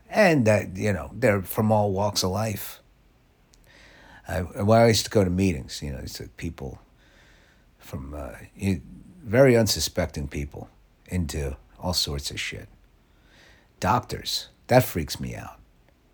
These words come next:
When you meet, I meet doctors and, like, <clears throat> who are, like, fucking addicted to crack. That's a fuck, that's a thing. I mean, and just straight up, like, crazy drunks. That's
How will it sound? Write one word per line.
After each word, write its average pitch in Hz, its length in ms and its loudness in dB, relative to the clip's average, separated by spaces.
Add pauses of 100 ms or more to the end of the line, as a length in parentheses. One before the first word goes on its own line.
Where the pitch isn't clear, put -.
When 90 160 -2
you 90 140 2
meet, 92 340 0
I 92 180 -2
meet 87 340 -2
doctors 95 480 0
and, 87 120 0
like, 78 240 -6 (300)
<clears throat> - 320 -12
who - 960 0
are, 92 40 6
like, 85 260 2 (840)
fucking 80 480 2 (1120)
addicted 92 400 0
to - 60 -8
crack. 90 540 -2 (880)
That's 101 220 0
a 113 60 2
fuck, - 260 -6
that's 117 200 -2
a 76 40 -2
thing. 98 340 0 (1200)
I 117 80 2
mean, 95 300 4
and 95 340 2
just - 340 -6 (380)
straight 98 360 2
up, 78 120 0 (160)
like, 76 180 -6 (140)
crazy 78 400 -2
drunks. 78 400 -4
That's 104 200 0